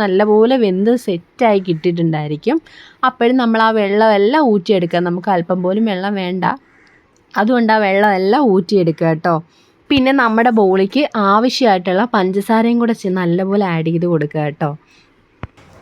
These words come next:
പിന്നെ ഒരു രണ്ട് മൂന്ന് കഷ്ണം ഏലക്കയും പഞ്ചസാരയും കൂടെ പൊടിച്ചതും കൂടെ ചേർത്തിട്ട് നല്ലപോലെ ഉണങ്ങിയ ജാതിക്കയുടെ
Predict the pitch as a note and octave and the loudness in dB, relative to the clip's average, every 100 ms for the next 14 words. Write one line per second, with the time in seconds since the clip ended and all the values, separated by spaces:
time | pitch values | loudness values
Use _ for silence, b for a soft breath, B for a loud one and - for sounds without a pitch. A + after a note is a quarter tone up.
0 | - F4 F#4+ F4+ D#4+ C4 B3 C#4+ D#4 E4 | -4 2 4 4 2 0 0 2 4 4
1 | C#4+ - B3+ A3 G#3 G#3+ A3 C#4 C4 G3+ | 2 2 2 4 4 2 2 2 4 2
2 | F#3 G3 G#3+ G#3 G#3+ G#3+ A#3+ C#4+ G#3 F3+ | 0 -2 0 2 2 2 2 2 2 2
3 | F3 A#3 G#3 G3 G3+ A#3+ F3 D#3+ D#3+ D#3 | 0 0 0 0 -2 -2 -2 -2 -2 -6
4 | - G#3+ B B B A#3 A3+ B3+ C4 D#4 | -4 -6 B B B -2 0 2 2 4
5 | D#4 B3 G#3+ G#3+ A3+ G3 G3+ D4+ B B | 4 4 2 2 2 2 0 -2 B B
6 | B - G3 A3 G#3+ A3 A3+ A#3+ B3 B3+ | B -6 0 2 2 0 -2 0 2 2